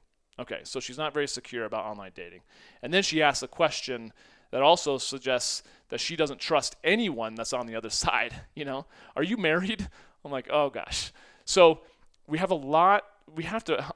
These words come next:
unpack and be very clear and very conscious of the stories we create.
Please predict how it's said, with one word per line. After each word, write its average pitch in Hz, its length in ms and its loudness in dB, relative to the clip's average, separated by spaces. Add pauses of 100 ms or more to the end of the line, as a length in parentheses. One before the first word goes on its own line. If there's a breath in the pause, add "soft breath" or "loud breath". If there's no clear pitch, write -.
(140)
unpack 165 500 -2
and 143 100 -14
be 131 80 -10
very 151 340 -2
clear 147 540 -2
and 123 100 -10
very 143 280 -2
conscious - 800 -6 (340 soft breath)
of 131 500 0 (280)
the 127 80 -14
stories 185 540 0
we 120 100 -12
create. 101 420 -8